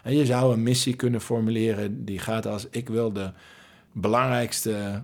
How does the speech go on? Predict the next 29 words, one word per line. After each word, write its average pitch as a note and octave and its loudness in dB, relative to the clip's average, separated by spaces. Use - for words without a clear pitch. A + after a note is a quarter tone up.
nou, G2+ -4
laat A2+ 4
maar, G2 2
ik G2 -8
ga A#2 0
daar A2+ 2
ook A2 -2
geen G#2 -2
energie F#2+ -2
aan E2+ -4
besteden. D#2 -8
Ik - -2
ga B2 2
terug D3 6
naar D3 4
die C3 6
andere B2 4
energie, F#2 0
hè. F#2+ 0
Je C3+ 2
wil C3 6
je B2+ 6
missie C#3+ 0
formuleren A#2+ 2
als G#2+ -6
open, C3 -2
onderzoekend, A#2 -2
liefdevol, A2 2
compassievol, A#2+ -2